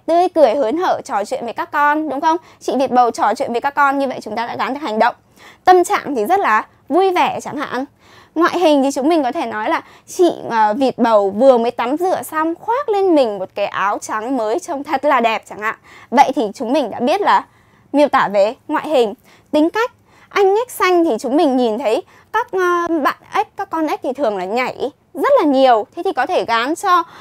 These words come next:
anh, anh ếch tính cách là rất là hoạt bát, năng động, sôi nổi, vui vẻ, phải không?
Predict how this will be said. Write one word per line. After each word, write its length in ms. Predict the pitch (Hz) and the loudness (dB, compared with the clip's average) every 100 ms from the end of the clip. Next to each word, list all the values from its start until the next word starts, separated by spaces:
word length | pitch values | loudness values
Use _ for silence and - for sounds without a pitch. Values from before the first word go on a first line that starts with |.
| - | -8
anh, 200 | - 285 - - _ - | -2 -2 -4 -16 _ -8
anh 180 | 277 | -6
ếch 300 | 277 381 - | -2 -2 -2
tính 180 | - 247 | -4 -2
cách 180 | 320 427 | -4 -2
là 120 | 302 | -2
rất 140 | 294 381 | 0 -2
là 180 | 339 - | -2 -2
hoạt 260 | 302 285 | -4 -2
bát, 380 | - 370 539 - | -2 -2 -2 -4
năng 260 | 349 370 370 | 0 0 2
động, 320 | 349 - 285 - | -2 -2 -6 -6
sôi 220 | - 370 | -4 -2
nổi, 460 | 359 320 135 233 311 | 0 0 0 -4 -8
vui 240 | 339 370 359 | -4 -2 0
vẻ, 380 | 381 262 196 254 | 0 0 -4 -8
phải 100 | 226 | -6
không? 240 | 294 311 | -2 -2